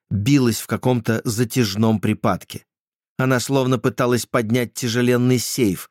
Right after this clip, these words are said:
выкручивавший ей руки. «Что с ней?» взвизгнула Ингвиль. Она до смерти перепугалась. Эрик с грохотом отодвинул задребезжавший стол и опустился на колени. «Господи, Диана! Диана, ты меня слышишь?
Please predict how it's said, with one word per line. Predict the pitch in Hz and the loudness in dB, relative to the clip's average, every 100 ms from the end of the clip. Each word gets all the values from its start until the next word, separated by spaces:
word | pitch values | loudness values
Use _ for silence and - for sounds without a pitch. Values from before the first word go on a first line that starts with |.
| _ _ 117 | _ _ 0
выкручивавший | 120 - 117 113 98 92 - 95 | 0 2 0 0 -2 -6 -4 -4
ей | 90 98 | 0 0
руки. | 101 104 - - _ _ _ _ _ _ | 0 -2 -2 -10 _ _ _ _ _ _
«Что | - - - 302 | -8 -4 2 2
с | 254 254 | 2 2
ней?» | 214 131 - _ _ _ - | 2 2 -4 _ _ _ -4
взвизгнула | 110 95 110 98 104 110 110 - | -2 0 0 2 2 4 2 2
Ингвиль. | 120 113 120 98 - _ _ | 2 4 4 2 -2 _ _
Она | - 127 127 | -2 0 2
до | 135 | 0
смерти | 135 131 120 139 | 0 -2 -2 -2
перепугалась. | 113 143 143 143 113 90 85 - _ _ _ _ _ _ _ - | -2 0 0 0 0 -2 -6 -12 _ _ _ _ _ _ _ -2
Эрик | 123 127 110 | 0 2 0
с | 104 | 0
грохотом | 131 151 127 110 120 | 4 4 2 0 0
отодвинул | 117 120 113 127 110 | 0 0 2 2 4
задребезжавший | 110 117 113 110 123 - 110 | 4 4 4 2 0 -2 -4
стол | - - 139 | -4 -2 2
и | 120 | 2
опустился | 117 117 - 143 120 | 0 -4 -2 -2 -2
на | 123 | -4
колени. | 139 143 104 82 - _ _ _ _ _ _ | -2 0 0 -2 -8 _ _ _ _ _ _
«Господи, | 95 87 95 - 82 87 | -6 -2 -2 -4 -10 -10
Диана! | 80 120 107 85 - _ _ _ _ - | -4 -2 -2 -4 -12 _ _ _ _ -4
Диана, | 110 160 139 | 2 2 2
ты | 131 | 2
меня | 139 143 | 2 0
слышишь? | 127 175 180 113 - | 2 4 2 0 -10